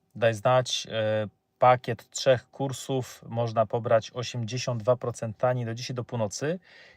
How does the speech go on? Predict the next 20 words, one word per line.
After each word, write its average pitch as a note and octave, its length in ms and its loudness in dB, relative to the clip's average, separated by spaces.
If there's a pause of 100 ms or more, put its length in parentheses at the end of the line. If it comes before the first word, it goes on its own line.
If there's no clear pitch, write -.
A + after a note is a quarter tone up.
Jeszcze A#2 280 -6
jedynie A#2 400 2 (640)
promocja C3 520 4
kropka A#2+ 580 4 (680)
uwodzenie A#2+ 560 2
w G#2+ 60 -10
dzień A2 460 0 (240)
kropka A#2 420 0
p - 200 -2
l. E3 320 8 (540)
Skorzystaj A#2 600 -4
z - 120 -14
tego. D#3 400 6 (600)
System B2+ 400 -2
drania A#2 300 4
dwójka, C#3+ 520 8
sztuka B2+ 360 2
długiego A#2 380 -2
orgazmicznego A2 720 -2
seksu - 880 -2